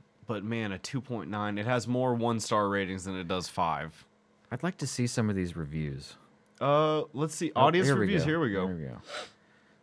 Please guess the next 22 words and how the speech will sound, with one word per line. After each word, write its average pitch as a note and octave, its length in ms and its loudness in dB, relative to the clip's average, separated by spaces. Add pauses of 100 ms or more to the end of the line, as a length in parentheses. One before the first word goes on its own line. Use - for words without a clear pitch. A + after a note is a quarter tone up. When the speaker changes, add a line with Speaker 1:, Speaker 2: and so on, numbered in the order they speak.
(220)
Speaker 2:
Uh, G#2+ 280 0
da, A2+ 100 -4
da, - 0 -
da, - 0 -
da, - 0 -
da, G#2 140 -8
da, - 80 -8
da. G2 80 -6
Speaker 1:
Nine D3 260 2
hundred E3+ 320 6
and E3 100 0
seven D3 320 8
of A2 160 6
'em G2 140 0
even. F2 300 -2 (1400)
Speaker 2:
Going, F#2+ 380 -2
I G2 60 -4
gotta A2+ 140 2
go G#2 120 2
down F#2+ 340 4
into F2 160 0
the, D2+ 160 -6